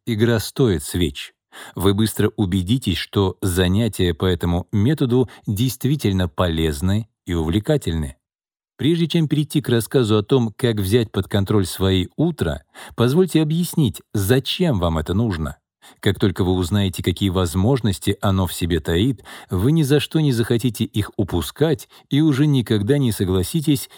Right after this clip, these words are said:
бездарно тратить это бесценное время. Почему утро так много значит? Чем активнее вы будете раскрывать потенциал раннего подъема и утреннего ритуала,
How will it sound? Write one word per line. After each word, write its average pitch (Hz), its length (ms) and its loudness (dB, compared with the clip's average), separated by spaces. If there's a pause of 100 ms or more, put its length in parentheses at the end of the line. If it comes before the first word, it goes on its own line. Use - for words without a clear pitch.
(100)
бездарно 101 840 0
тратить 123 640 -2 (180)
это 147 220 0
бесценное 90 880 0
время. 76 500 -4 (1700)
Почему 104 580 0
утро 110 520 -2 (340)
так 92 200 -6
много 80 400 0
значит? 123 560 -4 (1120)
Чем 139 240 0
активнее 170 460 0
вы 143 140 2
будете 135 340 0
раскрывать 117 480 0
потенциал 107 540 0
раннего 90 400 0
подъема 92 560 0
и - 260 -2
утреннего 92 460 0
ритуала, 90 600 0